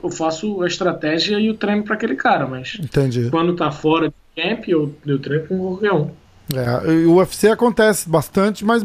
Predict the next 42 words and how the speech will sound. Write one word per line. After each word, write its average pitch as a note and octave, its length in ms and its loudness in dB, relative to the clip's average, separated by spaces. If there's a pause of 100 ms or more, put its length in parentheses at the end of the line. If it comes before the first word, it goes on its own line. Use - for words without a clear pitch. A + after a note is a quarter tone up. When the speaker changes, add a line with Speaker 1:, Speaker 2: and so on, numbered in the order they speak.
(160)
Speaker 2:
acho F#3+ 140 0
que A#3 60 0
menos G#3+ 400 4
que A3+ 80 2
esses G3 220 0
outros A3 200 2
eventos, F3+ 460 2
né? D3+ 160 2
Não, D#3 220 4
não D3+ 200 4
é D#3+ 60 4
com F3 160 0
tanta F3+ 240 0
frequência, E3 560 2
né, D3 80 2
que C3+ 120 -8
cai C#3 260 2
luta C#3 280 2
assim C3 220 0
de B2+ 140 2
última C3 320 2
hora, B2 280 2
né? C#3+ 220 0 (720)
Speaker 1:
Não, C3+ 180 2
bem B2 240 4
menos. D#3+ 400 2
E E3 60 4
quando F3 300 4
o F3 40 2
Titan F3+ 360 0
F F3 120 -2
C, F3+ 160 4
nessa D#3+ 220 0
luta D#3 240 0
que, D3 200 -2
por D3 180 0
exemplo, C#3+ 260 0
que - 80 -10
trocou C#3+ 340 0
em C#3 80 2
dois C3+ 220 4
dias, C#3 560 2